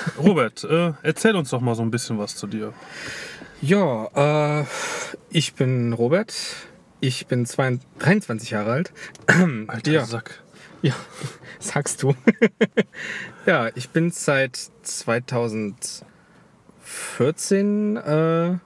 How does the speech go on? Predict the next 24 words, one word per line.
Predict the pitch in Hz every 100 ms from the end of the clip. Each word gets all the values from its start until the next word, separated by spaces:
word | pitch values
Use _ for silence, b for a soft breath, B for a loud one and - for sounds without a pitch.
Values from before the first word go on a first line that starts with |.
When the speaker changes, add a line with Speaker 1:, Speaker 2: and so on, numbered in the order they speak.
| - B B B B -
Speaker 2:
in | 135
der | 139 -
Italo-Szene | 131 - 123 143 165 156 156 - _ _ - - - - - 104 110 -
ansässig, | 117 143 - 196 -
beziehungsweise | 123 127 123 123
seitdem | 127 120 117
habe | 113
ich | -
den | 101
Führerschein. | - 143 147 190 - 180 190 269 - - B B B B B B
Speaker 1:
Schon | - 123
Speaker 2:
Dann | 117
Speaker 1:
sechs | 117 117 -
Jahre | 139 147
jetzt? | 107 127 - - - - - - - -
Speaker 2:
Ja, | 117 104
fünf | - 139 131
Jahre | 175 175
bin | 185
ich | 175
auch | 170
schon | 180 165
bei | 170
der, | 170